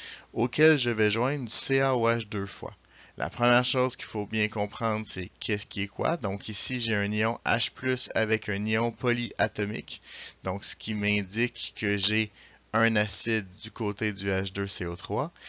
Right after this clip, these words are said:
et je vais avoir un métal, le calcium, avec l'ion O H moins, euh, dans le C A O H deux fois, qui va m'indiquer que dans ce cas-là, j'ai une base.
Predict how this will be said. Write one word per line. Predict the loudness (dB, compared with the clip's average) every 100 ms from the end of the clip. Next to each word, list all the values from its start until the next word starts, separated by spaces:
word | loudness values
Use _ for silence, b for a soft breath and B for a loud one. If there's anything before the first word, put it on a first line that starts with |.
| B B _
et | 2 2
je | 2
vais | 4
avoir | 4 4 4 6 6 2 -2
un | 2 4
métal, | 4 2 0 0 0 0
le | -2
calcium, | 0 0 2 2 2 2 -2 -4 2
avec | 2 4 0 -2
l'ion | 0 2 2 -4
O | -2 4 6
H | 6 2 2
moins, | -2 -2 -2 -6 B B B B _ _ _ -8
euh, | -2 -2 -2 -4 -4 -6 -6 -10 -12
dans | -2 2 4
le | 4
C | 4 6
A | 6 6
O | 4 4
H | 4 2
deux | 0 -2
fois, | 0 0 0
qui | 0
va | 0 2
m'indiquer | 2 0 -4 -4 -2
que | -2
dans | -2 -2
ce | 0
cas-là, | 4 4 2 2
j'ai | 4 4 2 -2
une | -2 -6 -10 0
base. | 4 6 4 -4 -4 -4